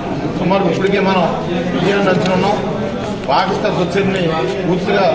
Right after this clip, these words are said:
అంతమొందించే దశలో ఉన్నాం. అవన్నీ కూడా విజయవంతం చేసి మన భారత సైన్యం జయ భారత్ కింద మనం అందరం ఉండాలని చెప్పేసి, భారతదేశం యొక్క ర-, భారతదేశంలో పుట్టిన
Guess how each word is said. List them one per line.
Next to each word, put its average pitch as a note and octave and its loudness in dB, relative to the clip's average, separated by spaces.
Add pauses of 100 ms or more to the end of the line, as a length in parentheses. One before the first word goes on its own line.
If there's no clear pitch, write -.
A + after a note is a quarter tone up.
(340)
అంతమొందించే F#3+ 2
దశలో F3 2
ఉన్నాం. G3 0 (640)
అవన్నీ E3+ 2
కూడా G3 2 (180)
విజయవంతం F#3+ 2
చేసి F3 2
మన E3+ 2 (120)
భారత E3+ 2
సైన్యం F3+ 2
జయ F#3 4
భారత్ F3+ 4
కింద F3+ 0
మనం E3 4
అందరం E3+ 0
ఉండాలని E3+ 2
చెప్పేసి, F3+ 0 (440)
భారతదేశం F#3+ 2
యొక్క F#3+ -2
ర-, E3 0 (320)
భారతదేశంలో F3+ 2
పుట్టిన F3 0